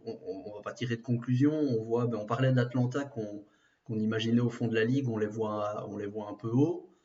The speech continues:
Euh, bon, ben, c'est, ça se passe bien à Atlanta. Euh, on sait qu'ils ont eu un, un calendrier plutôt facile. On va attendre de voir un peu plus loin, euh, pour voir un peu si,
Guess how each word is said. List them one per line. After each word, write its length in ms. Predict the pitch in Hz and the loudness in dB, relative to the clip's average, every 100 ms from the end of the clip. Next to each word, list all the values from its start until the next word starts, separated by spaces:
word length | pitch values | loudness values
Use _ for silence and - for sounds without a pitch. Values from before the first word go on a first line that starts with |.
| _ _ _ | _ _ _
Euh, 500 | 107 101 98 98 98 101 101 95 | -8 -6 -6 -6 -6 -8 -10 -12
bon, 180 | 95 - - | -14 -16 -18
ben, 140 | - | -18
c'est, 400 | - 104 90 92 - - _ _ _ _ _ | -14 -10 -8 -8 -12 -18 _ _ _ _ _
ça 280 | - - 127 | -18 -4 -2
se 100 | 127 | 2
passe 200 | 143 131 | 4 6
bien 240 | 143 147 | 6 6
à 40 | |
Atlanta. 680 | 143 131 123 131 151 175 151 | 4 4 2 4 4 6 6
Euh, 260 | 113 110 107 | 6 6 4
on 120 | 107 | -2
sait 200 | 107 123 | -6 -6
qu'ils 160 | 117 110 | -6 -4
ont 80 | 107 | -4
eu 60 | 104 | -4
un, 180 | 101 | -6
un 100 | 110 | -6
calendrier 460 | 101 101 104 113 107 | -6 -6 -6 -4 -6
plutôt 260 | 104 - 104 | -6 -12 -12
facile. 320 | 101 - 135 | -8 -4 -2
On 100 | 113 | 0
va 100 | 101 | -2
attendre 260 | 98 107 | -4 -8
de 60 | 101 | -8
voir 220 | 104 104 | -6 -6
un 60 | - | -8
peu 140 | 110 | -12
plus 180 | - 113 | -12 -10
loin, 400 | 107 117 127 127 - _ _ _ _ | -6 0 0 -2 -8 _ _ _ _
euh, 540 | 107 98 95 95 95 95 92 95 95 - _ | -6 -4 -4 -4 -4 -4 -8 -12 -14 -16 _
pour 120 | 101 | -10
voir 220 | 101 98 | -6 -6
un 80 | 101 | -6
peu 360 | - 107 107 107 | -8 -6 -6 -6
si, 300 | - - | -10 -12